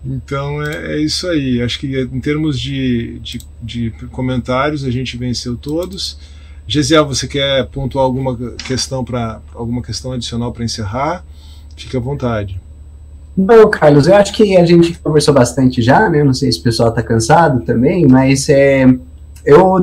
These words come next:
Speaker 2: deixo a recomendação. Quem quiser saber mais pode entrar em contato comigo, né? E tem também um artigo que eu publiquei recentemente do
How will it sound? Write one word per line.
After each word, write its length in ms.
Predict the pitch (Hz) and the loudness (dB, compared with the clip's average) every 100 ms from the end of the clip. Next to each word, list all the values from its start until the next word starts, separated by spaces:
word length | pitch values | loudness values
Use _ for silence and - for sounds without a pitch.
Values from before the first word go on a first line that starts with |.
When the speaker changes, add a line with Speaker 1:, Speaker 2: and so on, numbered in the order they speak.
| 160 | 0
Speaker 2:
deixo 200 | 170 180 | 0 4
a 100 | 175 | 6
recomendação. 800 | 175 175 170 170 190 175 147 131 | 6 2 2 2 2 2 0 0
Quem 180 | - | -2
quiser 240 | 127 123 113 | -2 2 2
saber 260 | 120 113 | 2 2
mais 300 | 113 113 113 | 4 4 2
pode 280 | - 113 110 | 0 -2 -2
entrar 220 | 110 110 | -2 -4
em 60 | 107 | -6
contato 380 | - 110 107 - | -8 -10 -10 -4
comigo, 520 | 117 117 175 180 147 | 2 4 4 4 2
né? 260 | 160 208 - | 2 -2 -4
E 100 | 254 | -4
tem 280 | - 151 160 | 2 2 2
também 260 | 160 156 165 | 0 -2 2
um 60 | |
artigo 440 | 165 170 151 135 123 | 2 2 0 0 0
que 100 | 110 | -4
eu 60 | |
publiquei 460 | 110 110 107 110 104 | -8 -10 -6 -2 -2
recentemente 720 | 101 104 101 107 101 - - | -4 -8 -8 -8 -8 -8 -6
do 300 | 104 95 | -4 -4